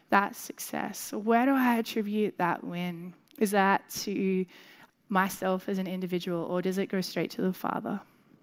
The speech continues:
A final note, while John the Baptist is a really strong case example for humility, we must remember that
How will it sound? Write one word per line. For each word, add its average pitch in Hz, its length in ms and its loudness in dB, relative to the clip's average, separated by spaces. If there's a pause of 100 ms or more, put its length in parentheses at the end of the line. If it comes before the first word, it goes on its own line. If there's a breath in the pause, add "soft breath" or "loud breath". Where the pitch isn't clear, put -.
(1800 loud breath)
A 220 80 8
final 254 320 8
note, 214 300 2
while 226 260 10
John 254 220 6
the 269 100 10
Baptist 220 480 8
is 208 300 8
a 214 80 6
really 208 240 10
strong 196 520 2
case 190 360 6
example 185 420 2
for 190 160 0
humility, 202 640 6
we 208 160 4
must 208 460 2
remember 202 680 6
that 175 320 4